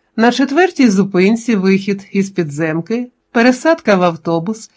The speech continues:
вхід на передні двері, ще одна марка, і водій видає квиток. Вихід на задні двері. "Давай сюди свій білет", звично говорить доктор.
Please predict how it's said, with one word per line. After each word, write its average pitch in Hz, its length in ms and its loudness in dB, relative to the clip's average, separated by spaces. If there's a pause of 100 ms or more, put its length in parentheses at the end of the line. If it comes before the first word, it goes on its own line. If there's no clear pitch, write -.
(160)
вхід 214 320 -2
на 196 120 4
передні 185 380 0
двері, 165 580 -4
ще - 380 -2
одна 175 240 2
марка, 254 440 0 (400)
і 226 140 4
водій 208 380 2
видає 170 440 0
квиток. 165 540 -10 (540)
Вихід 180 600 0 (140)
на 262 160 4
задні 165 400 0
двері. 151 480 -6 (500)
"Давай 320 340 6
сюди 185 300 2
свій 180 200 0
білет", 160 440 0 (280)
звично 175 500 0
говорить 170 360 0
доктор. 160 480 -4